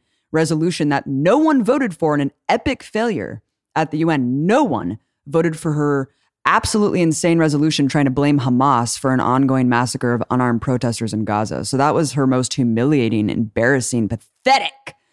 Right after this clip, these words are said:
moment, um, in her short little stint. So I'm looking forward to seeing, you know, what Liz Wall route she'll go. Will she work for nato or will she work for the Israeli government? So we'll have to wait and see.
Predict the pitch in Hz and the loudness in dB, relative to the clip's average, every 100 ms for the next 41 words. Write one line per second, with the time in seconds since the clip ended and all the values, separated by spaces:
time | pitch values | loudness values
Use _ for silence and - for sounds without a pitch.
0 | _ _ _ _ _ _ 147 143 127 98 | _ _ _ _ _ _ 2 4 2 0
1 | - - _ _ _ - 139 127 123 - | -4 -14 _ _ _ -2 0 2 0 -4
2 | _ - 147 139 127 - 160 143 143 135 | _ -2 0 2 0 -2 0 0 0 -2
3 | 120 - 143 117 - - 156 143 - 151 | -2 -2 0 0 -2 -2 0 2 2 2
4 | 202 214 208 190 170 202 196 180 - 185 | 2 2 0 -2 0 0 0 -2 -2 0
5 | 185 185 170 151 147 165 - 156 156 165 | 0 2 2 2 2 0 0 0 2 2
6 | 147 131 131 151 156 147 151 - - 139 | 0 2 4 2 2 2 2 -2 -2 -2
7 | 127 123 156 190 147 135 - 135 135 131 | 0 2 2 2 0 -2 -2 0 0 -2
8 | - 143 127 123 127 123 131 170 202 208 | -4 -2 0 2 2 2 2 4 4 2
9 | 214 151 147 147 - 156 143 147 - 143 | 2 2 2 0 -2 -2 -2 -2 -2 0
10 | 143 139 151 151 143 147 117 101 - 120 | 0 2 2 2 0 0 0 -2 -2 -2
11 | 127 135 127 131 123 131 117 113 143 104 | 0 0 -2 -2 0 0 -2 -2 -2 -2